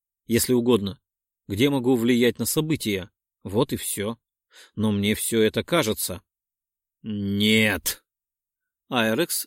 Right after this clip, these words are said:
чуть повысил голос. «Не всё так просто. Твоя психика создаёт для тебя иную реальность, и твой мозг воспринимает её как настоящую».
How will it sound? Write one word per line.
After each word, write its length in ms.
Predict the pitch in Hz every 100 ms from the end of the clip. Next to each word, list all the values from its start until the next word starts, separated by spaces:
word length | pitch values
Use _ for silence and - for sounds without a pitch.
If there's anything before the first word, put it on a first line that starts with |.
| _
чуть 260 | - 214
повысил 480 | - 185 117 - 135
голос. 460 | 113 95 95 - - _ _ _ _ _
«Не 300 | 98 107 131
всё 440 | - - 120 127
так 300 | - 98 -
просто. 600 | - 101 104 - - 85 - _ _ _ _ _ _ _
Твоя 400 | - 104 113 120
психика 680 | - - - 147 113 - - - _ _ _
создаёт 560 | - 123 104 117 135 110
для 180 | 110
тебя 300 | - 120 123
иную 520 | 135 127 120 139 127 113
реальность, 680 | 110 107 104 90 - - - _ _ _
и 120 | - 110
твой 260 | 110 127
мозг 360 | 123 139 135 123
воспринимает 720 | 104 - 113 113 123 135 110
её 240 | 117 117
как 220 | - 110
настоящую». 1080 | 110 117 - 120 117 117 - - 98 101